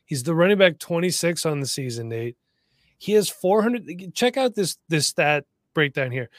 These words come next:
He has four hundred forty-six rushing yards. One hundred seventeen of those were in week one. So in the other eight games, he's only averaging forty-one point three rushing yards per game,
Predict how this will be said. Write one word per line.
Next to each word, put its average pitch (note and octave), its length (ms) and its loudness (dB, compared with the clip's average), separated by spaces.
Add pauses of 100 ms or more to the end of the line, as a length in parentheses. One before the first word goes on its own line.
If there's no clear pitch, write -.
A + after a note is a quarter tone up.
(120)
He F3 120 -2
has D#3+ 100 0
four F#3+ 260 -4
hundred A3 180 -2
forty-six E3 500 -4
rushing C#3 340 -6
yards. G#2+ 320 -20 (580)
One F3 360 2
hundred A3 320 0
seventeen F3+ 680 2
of C#3+ 140 -4
those C#3 240 -2
were C3 120 -6
in B2 120 -6
week B2 240 -8
one. A2 200 -12 (800)
So - 180 4
in F3 80 6
the F3+ 100 4
other B3 240 0
eight G3+ 280 -10
games, E3+ 460 -2
he's D#3+ 160 -4
only F#3 240 -2
averaging D3+ 500 -2
forty-one F3 760 -2
point D3+ 300 -8
three D3 200 -6
rushing C#3 340 -6
yards B2+ 220 -8
per B2 160 -14
game, C#3 280 -8